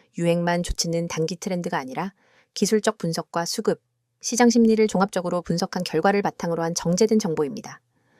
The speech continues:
평단 진입 전략부터 손절과 익절 타이밍까지 정확하게 안내드리며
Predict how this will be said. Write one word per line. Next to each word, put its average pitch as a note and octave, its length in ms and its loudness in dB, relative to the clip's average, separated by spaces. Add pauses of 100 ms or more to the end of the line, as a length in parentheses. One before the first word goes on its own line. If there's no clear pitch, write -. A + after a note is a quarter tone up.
(280)
평단 C#4 360 4
진입 G3+ 300 0
전략부터 D3+ 720 -4 (120)
손절과 B3 640 6
익절 B3+ 340 0
타이밍까지 E3 640 -2 (640)
정확하게 G#3+ 440 2
안내드리며 E3 640 -2